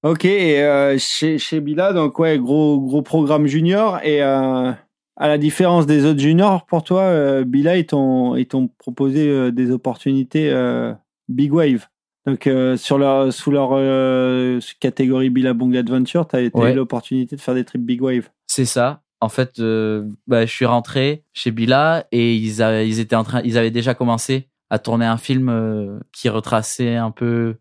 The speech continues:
Speaker 2: certains voyages de Benjamin Sanchez, mon vieux Sancho. Et je prenais des, déjà des grosses vagues, j'avais pas peur. Du coup, euh, ils m'ont proposé de venir sur des trips et ça s'est super bien passé. Du coup, j'ai fait quelques trips avec eux et j'étais sur le film.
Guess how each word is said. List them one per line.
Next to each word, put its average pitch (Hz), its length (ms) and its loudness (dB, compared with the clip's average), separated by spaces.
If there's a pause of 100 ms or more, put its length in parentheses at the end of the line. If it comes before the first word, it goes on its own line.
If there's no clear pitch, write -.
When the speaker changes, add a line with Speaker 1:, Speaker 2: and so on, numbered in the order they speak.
(160)
Speaker 2:
certains 110 380 -4
voyages 110 480 -2
de 104 440 -4
Benjamin 107 380 -2
Sanchez, 110 380 -6 (360)
mon 113 140 -2
vieux 110 160 -2
Sancho. 117 500 -4 (140)
Et 131 760 2 (300)
je - 80 -18
prenais 120 300 0
des, 117 120 2
déjà 117 600 0
des 120 140 -2
grosses 113 280 0
vagues, 131 320 2
j'avais 110 240 0
pas 110 140 0
peur. 123 320 -2 (140)
Du 101 100 -6
coup, 117 300 -4
euh, 98 280 -6 (140)
ils 101 140 -2
m'ont 104 160 -2
proposé 107 460 -4
de 101 60 -10
venir 104 300 -2
sur 101 240 -6
des 98 120 -8
trips - 360 -6
et 92 380 -6 (260)
ça 107 160 -8
s'est 98 160 -8
super 101 300 -4
bien 104 100 -2
passé. 101 380 -6
Du 104 100 -10
coup, 107 380 -6
j'ai 104 140 -10
fait 101 260 -8
quelques 107 280 -6
trips - 220 -10
avec 98 300 -4
eux 101 140 -4 (720)
et 95 220 -4
j'étais 92 240 -10
sur 95 140 -10
le 87 100 -8
film. 82 260 -10